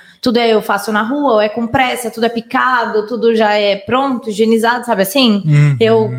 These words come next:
Speaker 1: a praticidade pra mim é ir comer num restaurante, ou se eu for pegar uma marmitex, eu vou pegar o marmitex e vou comer no marmitex.
Speaker 2: Uhum.
Speaker 1: É isso que vocês querem? Não, é esse, é esse o perfil que a gente quer."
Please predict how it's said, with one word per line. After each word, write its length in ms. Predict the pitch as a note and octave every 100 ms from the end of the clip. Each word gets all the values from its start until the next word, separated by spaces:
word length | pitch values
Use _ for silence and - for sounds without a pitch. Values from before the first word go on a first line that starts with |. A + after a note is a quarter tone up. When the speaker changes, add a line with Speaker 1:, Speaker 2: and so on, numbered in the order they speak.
| A3+
Speaker 1:
a 80 | G#3+
praticidade 460 | A3 A3 A3 G#3+
pra 100 | A3
mim 80 | G#3+
é 140 | G#3+
ir 60 | G#3+
comer 200 | G#3+ G#3
num 80 | G#3
restaurante, 720 | G#3+ G#3 G3 A#3 C#4+ C#4 A#3
ou 180 | A3 G3
se 80 | A3+
eu 60 |
for 160 | B3 B3
pegar 220 | B3 A#3+
uma 140 | B3+ B3
marmitex, 600 | A#3 A3+ A3+ A#3 A3 -
eu 100 | G3+
vou 180 | G#3+ G3+ _
pegar 320 | - A3 A3+ A#3
o 40 |
marmitex 400 | A#3 A3+ A3 A3+
e 40 |
vou 120 | A3+ A#3
comer 360 | B3 A#3+ C4+
no 80 | D#4
marmitex. 680 | C#4+ A#3+ A3+ G#3 G3 - - -
Speaker 2:
Uhum. 200 | C#3+ C3+
Speaker 1:
É 100 | F#3+ A3+
isso 340 | E4 E4 D4
que 100 | B3
vocês 380 | G#3 G#3+ G3 G3
querem? 480 | C4 A3 F3 D#3+ - _ _
Não, 380 | A#3+ B3 D4 C4
é 100 | A3+
esse, 280 | A#3+ A#3+ G#3+
é 80 | A3
esse 160 | A3
o 40 | C#4+
perfil 300 | D4+ D4+ C#4+
que 60 |
a 60 | D4
gente 200 | D4 D4
quer." 240 | D#4 A#3+